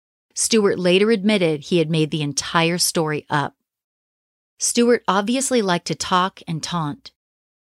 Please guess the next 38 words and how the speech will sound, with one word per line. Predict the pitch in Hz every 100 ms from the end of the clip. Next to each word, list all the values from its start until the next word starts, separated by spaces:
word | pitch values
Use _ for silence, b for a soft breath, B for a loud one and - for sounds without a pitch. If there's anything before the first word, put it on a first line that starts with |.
| _ _
He | 226
continued | 208 214 - 226 262
making | 226 202 185 165
so-called | - 185 185 208 208 -
confessions, | 202 - 170 165 160 151 151 -
with | 175
the | 185
number | 175 175 196 240
of |
victims | 190 220 - 165 151
constantly | - 185 190 202 190 160 160
changing, | - 175 170 147 143 143 - _ _ -
and | 165
at | 156 -
times, | - 240 226 156 147 - B B
he'd | - 240 240
say | 196 165
he | 156 180
never | 156 165 170 190
killed | - 160 147
anyone. | - 185 180 151 147 147 - _ _ _ _ _ _ _ -
There | 175
are | 180
reports | 208 247 - 196 160 151
that | - 160
Stewart | - - 185 214
would | 220 -
give | 214 180
names | 185 180 165
of | 160
people | - 247 180 151
he | 147 170
claimed | - 165 156 151
held | - 165 185 175
boys | 208 208 175 160
at | 156
the |
ranch | 143 175 202 151 - -